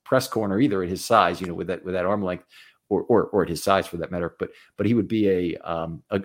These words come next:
a good guy to, uh, have in some man, uh, concepts or even in, in short zone off the slot where his coverage weaknesses are gonna be hidden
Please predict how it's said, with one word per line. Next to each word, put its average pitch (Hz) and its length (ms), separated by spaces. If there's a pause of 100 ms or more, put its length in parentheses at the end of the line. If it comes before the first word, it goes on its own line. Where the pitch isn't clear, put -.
a 104 60
good 127 260
guy 101 500 (140)
to, 90 460 (340)
uh, 85 220
have 101 260
in 98 80
some 90 320
man, 107 480 (120)
uh, 90 240
concepts 101 720
or 104 140
even 101 240
in, 92 220
in 90 240
short - 320
zone 95 440
off 95 260
the 82 60
slot 104 480 (340)
where 95 400 (320)
his - 500
coverage 110 460
weaknesses 104 520
are 90 40
gonna 92 160
be 82 120
hidden 117 440